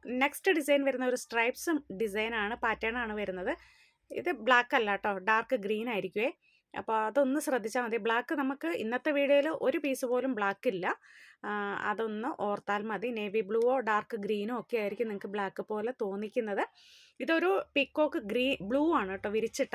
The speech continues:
കളറ്. നല്ല ഡിസൈൻസ് ആണ്. അപ്പോൾ വൈറ്റ് ഗോൾഡ് പെട്ടെന്ന് പെട്ടെന്ന് തീർന്നുകൊണ്ടിരിക്കുകയാണ്. അതുകൊണ്ട് ഇന്ന് നമ്മൾ ഇഷ്ടംപോലെ, ആ, ആ, എന്താ പറയുക, ഡിസൈൻസ് നമ്മൾ ആഡ് ചെയ്തിട്ടുണ്ട്. അപ്പം ഇങ്ങനെ സ്ക്രീൻഷോട്ട് എടുക്കുക. രണ്ടായിട്ടാണ് ഞാൻ ഒരു ഡിസൈൻ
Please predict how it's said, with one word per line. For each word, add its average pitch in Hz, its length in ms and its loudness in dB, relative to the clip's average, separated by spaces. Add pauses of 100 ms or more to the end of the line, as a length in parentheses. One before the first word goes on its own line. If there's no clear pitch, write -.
(100)
കളറ്. 190 260 -2 (480)
നല്ല 302 600 6
ഡിസൈൻസ് 269 500 2
ആണ്. 233 120 -2
അപ്പോൾ 233 280 -2
വൈറ്റ് 226 280 0
ഗോൾഡ് 285 280 4
പെട്ടെന്ന് 269 340 0
പെട്ടെന്ന് 320 380 0
തീർന്നുകൊണ്ടിരിക്കുകയാണ്. 226 840 -2 (120)
അതുകൊണ്ട് 240 420 0
ഇന്ന് 269 260 2
നമ്മൾ 285 180 2 (1120)
ഇഷ്ടംപോലെ, 302 680 4 (240)
ആ, 254 80 0 (480)
ആ, 220 40 -2 (420)
എന്താ 247 200 0
പറയുക, 233 260 2
ഡിസൈൻസ് 285 440 2
നമ്മൾ 240 240 -2
ആഡ് 214 320 2
ചെയ്തിട്ടുണ്ട്. 214 420 0 (300)
അപ്പം - 200 -4
ഇങ്ങനെ 277 240 2
സ്ക്രീൻഷോട്ട് 277 520 2
എടുക്കുക. 254 240 2 (100)
രണ്ടായിട്ടാണ് 302 580 2
ഞാൻ 247 140 0 (220)
ഒരു 247 180 2
ഡിസൈൻ 226 260 -2